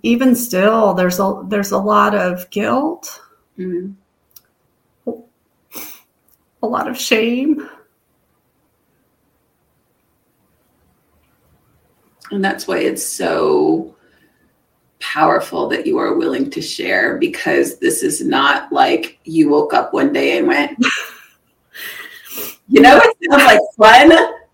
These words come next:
Speaker 1: No. And, you know, the, the, you know how it happened, you know, that I, I eventually told Lauren,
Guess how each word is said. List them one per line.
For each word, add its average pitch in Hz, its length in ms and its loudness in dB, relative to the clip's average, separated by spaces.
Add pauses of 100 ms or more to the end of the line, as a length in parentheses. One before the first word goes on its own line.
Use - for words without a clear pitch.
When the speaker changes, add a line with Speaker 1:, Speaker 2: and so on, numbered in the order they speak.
(300)
Speaker 1:
No. 208 520 -2 (440)
And, 226 440 2
you 247 140 6
know, 262 220 6
the, - 380 -6 (140)
the, 240 500 -2
you 247 260 6
know 247 200 6
how 220 300 4
it 190 140 0
happened, 190 800 -4
you 214 180 -2
know, 196 220 -2
that 196 200 -2
I, 202 380 -4 (200)
I 202 160 0
eventually 202 540 -2
told 196 400 -4
Lauren, 196 540 -6